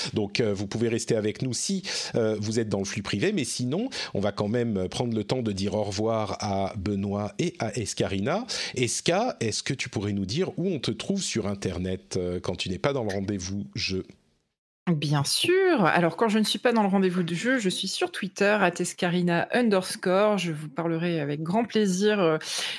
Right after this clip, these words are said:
Speaker 2: de mes, de mes tripes R P G, euh, de vieilles filles. Enfin, de vieilles filles, faut dire,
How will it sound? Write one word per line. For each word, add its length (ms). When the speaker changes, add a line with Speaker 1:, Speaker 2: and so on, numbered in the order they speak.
Speaker 2:
de 180
mes, 480
de 140
mes 180
tripes 320
R 140
P 140
G, 320
euh, 160
de 100
vieilles 320
filles. 420
Enfin, 200
de 80
vieilles 200
filles, 300
faut 160
dire, 160